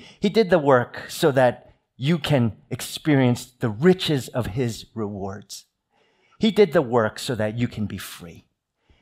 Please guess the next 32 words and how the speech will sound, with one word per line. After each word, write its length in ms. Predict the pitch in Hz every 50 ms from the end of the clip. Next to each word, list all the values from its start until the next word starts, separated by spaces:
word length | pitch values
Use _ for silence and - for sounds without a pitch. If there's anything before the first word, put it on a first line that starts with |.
| _ _ _
He 120 | - 185
did 220 | 147 131 175 151 117
the 80 | 131
work 300 | 117 110 120 113 104 98
so 200 | - - 107 101
that 240 | 98 110 104 92 -
you 80 | 117 110
can 160 | - 117 107
have 160 | 101 92 -
joy. 420 | - - - - - - - - _ _ _ _ _ _ _ _ _ _ _ _ _ _ _ _ _ _ _ _ _
My 100 | - 127
friend, 360 | 131 - 139 135 131 127 120 - _ _ _ _ _ _ _ _ _ _ _ _ _ _ _ _
that's 200 | - 190 190 -
why 180 | 233 226 220 220
you 440 | 214 165 151 143 139 135 117 - _ 117 104 - _ _ _ _ _ _ _ _ _ _ _ _ _ -
are 80 | 117
faithful 540 | - - - 131 131 - - - 107 107 -
in 160 | - 107 104
your 120 | 98 95 -
career. 460 | - - - 69 67 64 - - _ _ _ _ _ _ _ _ _ _ _ _ _ _ _ -
That's 160 | 202 - -
why 80 | 208
we 140 | 190 143 151
don't 180 | 160 160 143 -
always 240 | 139 135 131 127 -
jump 340 | - - 123 113 110 101
at 220 | 98 98 - _ _ _ _ _ _
the 60 | -
most 280 | 107 98 101 104 - -
money, 280 | 104 92 92 98 90 - _ _ _ _ _ _ _ _ _ _ _ _ _ _ _ _ _ _ _ _ _ _ _ -
better 280 | 95 - 135 117 113
position. 640 | 101 - - 107 87 107 95 - - - - -